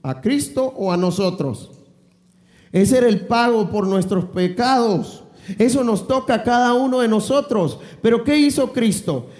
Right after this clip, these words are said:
Cargó nuestro pecado en la cruz del Calvario para que ahora los que reconozcan a Cristo como el Señor de sus vidas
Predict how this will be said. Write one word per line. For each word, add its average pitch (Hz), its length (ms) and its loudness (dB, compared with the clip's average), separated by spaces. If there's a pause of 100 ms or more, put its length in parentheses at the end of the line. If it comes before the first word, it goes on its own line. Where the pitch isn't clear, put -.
(140)
Cargó 165 680 0
nuestro 208 540 0
pecado 226 580 0
en 208 100 0
la 165 160 0
cruz 240 260 -4
del 202 180 0
Calvario 170 720 0 (640)
para 196 320 2
que 196 140 2
ahora 220 420 2
los 190 220 2
que 202 180 0
reconozcan 196 760 0
a 254 120 -2
Cristo 269 400 -2
como 190 240 0
el 180 120 2
Señor 202 420 2
de 233 140 2
sus 226 240 -2
vidas 175 420 2